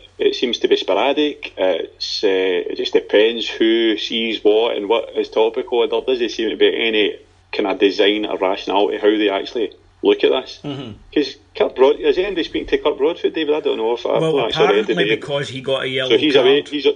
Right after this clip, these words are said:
Speaker 1: scot-free?
Speaker 2: Well, apparently because he got a yellow card.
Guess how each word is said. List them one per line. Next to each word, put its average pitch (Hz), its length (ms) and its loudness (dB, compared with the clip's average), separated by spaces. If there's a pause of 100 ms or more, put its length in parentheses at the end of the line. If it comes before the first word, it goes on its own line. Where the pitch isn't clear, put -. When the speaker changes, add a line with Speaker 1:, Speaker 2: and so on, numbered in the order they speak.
(320)
Speaker 1:
scot-free? 143 600 0 (260)
Speaker 2:
Well, 135 120 -2
apparently 156 480 -6
because 135 360 -6
he 135 80 -12
got 123 180 -6
a 120 40 -8
yellow 113 240 -8
card. 120 360 -10